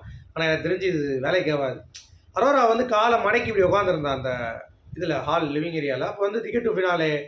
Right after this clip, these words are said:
ஆ, முடிஞ்சு ஒரு டாஸ்க், இப்போ வந்து மணி டாஸ்க் வந்துருச்சுல, மணி டாஸ்க் வந்து டூ பாயிண்ட் டூ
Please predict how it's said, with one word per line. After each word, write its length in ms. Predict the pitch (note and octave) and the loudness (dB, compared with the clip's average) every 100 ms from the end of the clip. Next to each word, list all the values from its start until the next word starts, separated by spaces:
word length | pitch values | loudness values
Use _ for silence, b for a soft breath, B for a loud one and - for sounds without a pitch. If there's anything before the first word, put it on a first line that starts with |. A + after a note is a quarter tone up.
| B B B B _ D#3 | B B B B _ -2
ஆ, 160 | D3+ | 0
முடிஞ்சு 320 | E3 G3 G3+ | 0 0 2
ஒரு 120 | F#3 F3 | 2 2
டாஸ்க், 340 | F3+ F3+ - | 2 0 -2
இப்போ 220 | F3+ E3 | -8 -6
வந்து 360 | E3 E3 E3+ D3+ | -4 -2 -2 -2
மணி 180 | D#3+ F#3 | -2 0
டாஸ்க் 320 | F3 D#3+ D#3+ | 0 -2 -4
வந்துருச்சுல, 580 | C#3+ C3 D3+ F#3+ D#3 E3 | -8 -6 -2 0 0 -2
மணி 140 | G3 | -2
டாஸ்க் 240 | G3 F#3 | 0 -2
வந்து 160 | F3+ F#3 | -2 -4
டூ 120 | A3 | -2
பாயிண்ட் 240 | G3+ F3+ D3+ | -2 -2 -2
டூ 160 | C#3+ | -6